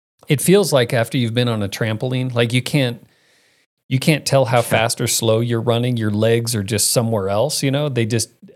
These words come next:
Speaker 1: like, your whole perception of how you're running and, and how thi-, you know, you're used to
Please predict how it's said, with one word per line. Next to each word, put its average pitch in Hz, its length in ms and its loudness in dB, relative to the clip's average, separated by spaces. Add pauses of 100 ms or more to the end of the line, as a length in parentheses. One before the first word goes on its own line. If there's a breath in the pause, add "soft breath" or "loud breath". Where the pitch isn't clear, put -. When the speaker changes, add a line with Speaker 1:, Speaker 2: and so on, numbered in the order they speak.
Speaker 1:
like, 123 260 -2
your 117 180 2
whole 143 220 2
perception 127 680 -2
of 104 100 -4
how 120 220 -4
you're 107 180 -4
running 110 480 -2
and, 98 320 -6
and 98 340 -4 (500 soft breath)
how 113 360 0
thi-, - 400 -8
you 135 80 2
know, 123 80 2
you're 117 220 0
used 135 400 0
to 117 240 -2